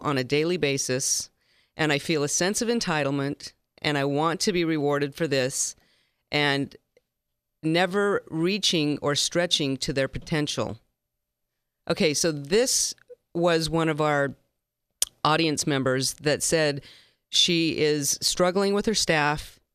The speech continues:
and they do as little as possible. Can any of you out there relate to that? Anyone that runs their own business or works somewhere, or maybe even it's, it, this is relatable to kids. It's a teacher,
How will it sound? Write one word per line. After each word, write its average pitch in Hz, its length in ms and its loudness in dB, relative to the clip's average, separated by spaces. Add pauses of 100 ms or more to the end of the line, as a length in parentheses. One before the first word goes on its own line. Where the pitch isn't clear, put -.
(180)
and 160 240 2
they 151 100 2
do 156 180 0
as 147 140 0
little 165 180 0
as 190 100 -4
possible. 147 460 -2
Can 180 200 0
any 247 200 0
of 190 100 -2
you 180 180 0
out 160 220 -2
there 156 240 0
relate 143 400 -2
to 160 100 -6
that? 147 260 -2 (720)
Anyone 185 380 2
that 156 100 0
runs 165 280 0
their 175 120 0
own 165 160 0
business 160 480 0
or 131 200 0
works 147 500 -2 (380)
somewhere, 165 540 0
or 175 80 0
maybe 302 240 0
even 370 300 0
it's, - 280 -6
it, 226 220 -2
this 233 160 -2
is 214 80 -4
relatable 220 460 0
to - 100 -4
kids. 180 480 0
It's 156 140 -2
a 165 60 -8
teacher, 160 480 -2